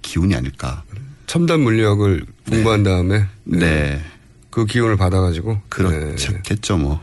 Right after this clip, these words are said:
Speaker 2: 우리는 도저히 접근 불가능한
Speaker 1: 예, 우리는 알지도
Speaker 2: 다크포스를.
Speaker 1: 못하고. 네.
Speaker 2: 네. 재밌으러 가신 말씀 같은데 <laughs> 실패한 것 같고. 그러나 다크 에너지는 존재한다.
Speaker 1: 존재한다고 보고 있죠.
Speaker 2: 네, 그러면 일단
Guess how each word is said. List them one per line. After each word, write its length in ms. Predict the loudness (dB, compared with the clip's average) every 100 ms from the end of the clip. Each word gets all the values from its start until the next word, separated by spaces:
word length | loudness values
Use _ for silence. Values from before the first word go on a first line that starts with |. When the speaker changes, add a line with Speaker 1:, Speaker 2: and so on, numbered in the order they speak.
| -6 0
Speaker 2:
우리는 420 | 2 2 2 2
도저히 260 | 2 2
접근 300 | 2 0 0
불가능한 500 | 0 2 4 4 4 2 2
Speaker 1:
예, 80 |
우리는 280 | 2 2 4
알지도 280 | 4 2 2
Speaker 2:
다크포스를. 380 | 2 2 2 2
Speaker 1:
못하고. 200 | 2 0
네. 60 | 0
Speaker 2:
네. 360 | 0 0 -4 -6 -14 -16 -12 -12 -10 -10 -10 -10 -8 0
재밌으러 340 | 0 2 2
가신 200 | 2 4
말씀 280 | 2 2 2
같은데 540 | 4 2 0 2 2 0 -2 -4 -4 0 -2
<laughs> 80 | -2
실패한 360 | -4 -2 2 2
것 80 | 2 0
같고. 180 | 2 0 0 -4 -2 -2 -2 0
그러나 440 | 2 2 2 -2 -8 -20 -20 -20 _ -10
다크 580 | -4 -4 -4 -2 0 2
에너지는 600 | 2 2 2 2 2 2
존재한다. 600 | 0 0 0 0 -2 -2 -6 -16 -16 -6
Speaker 1:
존재한다고 520 | 0 2 2 2 0
보고 200 | 0 -2 -2
있죠. 280 | -4 -10 -8 -6
Speaker 2:
네, 120 | -4
그러면 380 | 0 2 4 0 -4 -20 -14
일단 720 | -12 -6 -2 0 2 0 -2